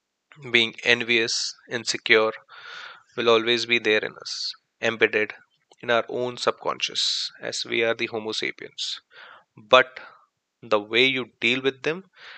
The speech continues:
is being controlled by your own conscious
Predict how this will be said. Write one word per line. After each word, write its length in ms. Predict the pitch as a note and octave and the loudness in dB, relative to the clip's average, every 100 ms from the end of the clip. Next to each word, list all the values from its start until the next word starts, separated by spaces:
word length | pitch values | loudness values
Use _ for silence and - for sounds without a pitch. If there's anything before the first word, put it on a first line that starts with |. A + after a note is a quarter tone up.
| - _ _ _ _ _ _ | -20 _ _ _ _ _ _
is 160 | C3 B2+ | 0 2
being 280 | A#2 A#2 A#2+ | 2 2 0
controlled 680 | - A2+ - A#2 A2+ A2+ - - - | -2 -2 -2 -2 -2 -4 -8 -20 -2
by 200 | A#2 G#2+ | 2 4
your 200 | G#2+ G#2+ | 4 0
own 380 | - A#2 A#2+ C3 - _ | -6 -6 -6 -8 -20 _
conscious 540 | - A2 G#2+ A2+ A2 | -4 -2 -2 -4 -4